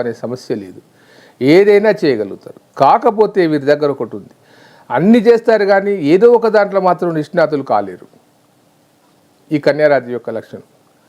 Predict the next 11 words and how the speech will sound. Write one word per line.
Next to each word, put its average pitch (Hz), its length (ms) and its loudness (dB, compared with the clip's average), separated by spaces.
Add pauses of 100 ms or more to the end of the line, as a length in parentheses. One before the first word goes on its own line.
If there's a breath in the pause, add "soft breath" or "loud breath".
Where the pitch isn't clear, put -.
(220 soft breath)
మల్టీ 202 400 0 (140)
టాలెంటెడ్ 196 500 0
పీపుల్స్ 160 380 -2
ఉంటారు, 101 300 -8 (1120 soft breath)
చక్కగా 240 380 0 (100)
మాట్లాడతారు, 120 560 -4 (500)
భాషలు 190 480 2
నేర్చుకుంటారు. 104 580 -8 (680 soft breath)
దాంతోపాటు 196 720 0 (1080)
వీరు 196 300 2
స్నేహం 208 300 2